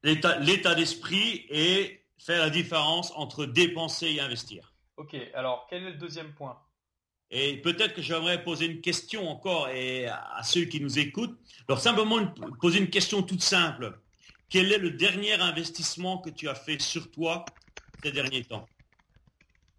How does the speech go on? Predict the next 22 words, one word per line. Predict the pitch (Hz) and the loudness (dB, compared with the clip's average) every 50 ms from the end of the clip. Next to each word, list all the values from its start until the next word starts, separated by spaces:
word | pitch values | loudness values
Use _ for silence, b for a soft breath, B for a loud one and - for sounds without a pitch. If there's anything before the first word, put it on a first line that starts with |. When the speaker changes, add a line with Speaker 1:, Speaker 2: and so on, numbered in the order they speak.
| _ _ | _ _
Speaker 1:
Et | 143 143 135 - | 0 2 2 2
ça | - 147 | 2 0
peut | 117 143 160 | 0 2 2
être | 175 175 165 | 2 2 2
acheter | 147 - - 156 | -2 -2 0 0
un | 147 143 | -2 -2
bouquin, | 143 165 156 - 240 202 160 120 | -2 -4 -2 2 2 2 2 0
tu | - 123 | -2 -4
vois, | 120 139 180 185 - - _ _ _ _ _ - | -6 -6 -6 -6 -10 -18 _ _ _ _ _ -8
acheter | - - - - 165 | -8 -4 0 2 2
un | 147 143 | 2 2
bon | 131 147 156 156 | 0 0 -2 0
bouquin. | 151 156 - - 220 180 120 - - - _ _ _ _ _ _ _ _ _ _ _ _ _ _ _ _ _ _ _ _ _ _ _ _ _ _ _ _ _ _ _ | -2 -2 -2 -2 -2 -2 -4 -6 -12 -18 _ _ _ _ _ _ _ _ _ _ _ _ _ _ _ _ _ _ _ _ _ _ _ _ _ _ _ _ _ _ _
Speaker 2:
Très | _ - 165 | _ -4 0
Speaker 1:
Et | 131 | 0
Speaker 2:
bonne | 131 | 0
Speaker 1:
à | 120 | 0
ceux, | - - 165 170 156 | 2 4 6 6 6
Speaker 2:
question. | 143 135 123 | 6 2 -2
Speaker 1:
ils | 113 | -4
l'ont | 131 135 | -6 -6
peut-être | - - 151 - | -4 -4 -4 -4